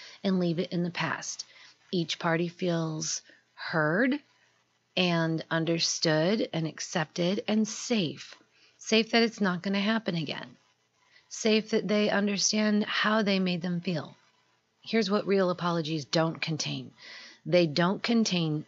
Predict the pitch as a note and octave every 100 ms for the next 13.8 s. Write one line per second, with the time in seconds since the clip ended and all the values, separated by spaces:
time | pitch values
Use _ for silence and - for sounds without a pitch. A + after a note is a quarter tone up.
0 | - - E3 D3+ C#3+ E3 G3 C#4+ - -
1 | _ _ _ _ _ _ _ _ E3+ F3+
2 | E3+ - F3+ E3 D#3+ D3+ C#3 C#3+ - D#3+
3 | D3+ D3 D3 G3 C4 C4+ _ _ _ _
4 | - D#3 C3+ D#3 D3 C#3+ - D#3 - D#3
5 | A#3+ C4+ _ _ _ - - _ - F3
6 | F3 E3 E3 - - G#3+ G3+ A3 G#3+ G#3+
7 | G#3 A3 G#3+ A#3 B3+ E3+ C#3 - - _
8 | _ _ _ _ _ - - G3 E3+ F#3
9 | F3+ F3+ F3 G3+ F#3+ F3+ F3+ F3 A#3+ G3
10 | F3+ G#3 - - - E3+ E3 F3+ F3 E3+
11 | G3+ B3+ A3 D#3 D#3+ F#3 G3+ _ _ _
12 | _ _ _ _ _ _ D#3+ F#3 A#3+ C4+
13 | C#4 C#4 C4+ C4+ E4 D#4+ E3+ C#3+